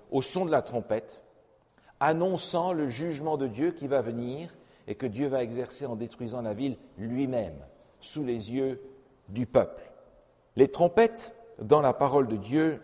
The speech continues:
sont en réalité l'annonce du jugement imminent de Dieu sur le monde et sur son peuple qui n'est pas fidèle.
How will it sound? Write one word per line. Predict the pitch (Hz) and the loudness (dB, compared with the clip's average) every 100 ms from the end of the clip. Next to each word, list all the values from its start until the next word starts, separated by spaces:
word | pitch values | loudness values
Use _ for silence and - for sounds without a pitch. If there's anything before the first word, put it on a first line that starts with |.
| - | -14
sont | - - 160 160 | -8 -2 0 0
en | 160 | -2
réalité | 156 156 139 175 156 | -2 -4 -4 -2 0
l'annonce | 135 135 156 185 208 202 - - - _ _ _ - - | 0 2 0 0 -2 -6 -8 -10 -14 _ _ _ -20 -10
du | 110 135 | -4 -4
jugement | 139 185 156 175 170 - - | -4 -4 -2 -2 -2 -4 -6
imminent | 208 202 180 180 175 | -4 -2 -2 -2 -2
de | 131 | -4
Dieu | 92 104 113 113 131 - _ _ | -6 -2 -2 -2 -6 -18 _ _
sur | - 170 | -6 -2
le | 175 | 0
monde | 156 120 117 120 - - | 2 0 -2 -8 -14 -10
et | 135 | -8
sur | - 151 | -4 -6
son | - 131 | -6 -6
peuple | - 156 156 156 151 | -2 -2 -2 -10 -10
qui | 135 | -8
n'est | 120 | -6
pas | 123 | -6
fidèle. | 113 110 101 82 | -8 -6 -4 -4